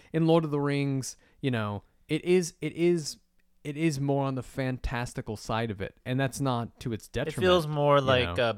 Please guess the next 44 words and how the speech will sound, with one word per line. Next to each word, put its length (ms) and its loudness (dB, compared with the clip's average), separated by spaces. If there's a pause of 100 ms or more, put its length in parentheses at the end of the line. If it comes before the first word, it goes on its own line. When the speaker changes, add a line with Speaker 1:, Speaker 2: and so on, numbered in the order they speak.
(120)
Speaker 2:
biblical 380 -4
rather 260 -2
than 140 -6
Speaker 1:
Yeah. 80 -8
Speaker 2:
history 500 0
and 240 -8
Shakespeare 420 -4
Speaker 1:
And 60 4
I 40 4
mean, 220 2
Speaker 2:
and, 80 -10
you 80 -6
know. 60 -6
Speaker 1:
Tolkien 380 2
was 180 0
a 140 2
religious 500 -4
man. 320 -2
Uh, 40 -8
Speaker 2:
Yeah. 180 0
Speaker 1:
George 200 0
R 100 2
R 60 0
Martin, 220 -2
I 80 -4
don't 320 -6
think 200 -8
<laughs> 160 2
is, 340 4
Speaker 2:
No. 160 2 (200)
Speaker 1:
you 120 2
know, 180 2
Speaker 2:
But 160 12
Speaker 1:
but 360 2
Speaker 2:
to 260 8
add 200 6
to 100 -14
that, 340 6
uh, 140 -2 (120)
whether 300 4
he'll 120 -2
finish, 540 -4
uh, 60 -6
a 340 2